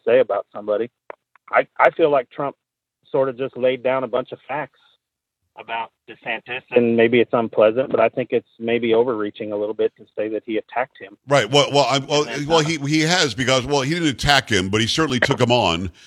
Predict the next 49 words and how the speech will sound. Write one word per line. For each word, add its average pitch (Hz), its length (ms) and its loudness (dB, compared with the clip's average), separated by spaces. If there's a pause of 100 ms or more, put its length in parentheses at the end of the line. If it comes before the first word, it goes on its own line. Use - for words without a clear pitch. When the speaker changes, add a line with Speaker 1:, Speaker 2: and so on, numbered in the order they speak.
(140)
Speaker 2:
and 117 160 0
I 147 60 6
didn't 151 160 0
see 143 140 -2
a 131 60 0
reason 117 400 -2
why. 92 340 2
Do 101 120 -6
you 143 60 2
know 156 100 2
the 151 120 0
name 151 120 2
of 151 80 0
the 131 60 -2
candidate 143 440 0
in 117 60 -12
Colorado? 131 440 2
'Cause 113 120 -6
I 131 60 0
don't 139 100 -4
remember 123 320 0
an 107 80 -2
anti-Trumper, 110 840 -2
a 90 140 2
never-Trumper, 104 760 -2 (360)
being 123 180 2
the 110 100 2
Republican 107 500 2
Speaker 1:
His 151 100 8
Speaker 2:
nominee. 156 200 4
Speaker 1:
name - 100 2
Speaker 2:
Who 139 80 0
was 143 200 0
it? - 200 -8
Speaker 1:
His 151 180 0
name's, 160 360 0 (260)
his 156 180 0
name's 175 360 -2
Joe 151 220 4
O'Dea, 135 540 -2
and 127 100 -14
he's 131 200 -18
pretty 143 200 -8
moderate. 123 480 -8
He 127 80 -16
ran 127 200 -12
against 120 280 -16
Michael 123 300 -12
Bennet. 123 360 -6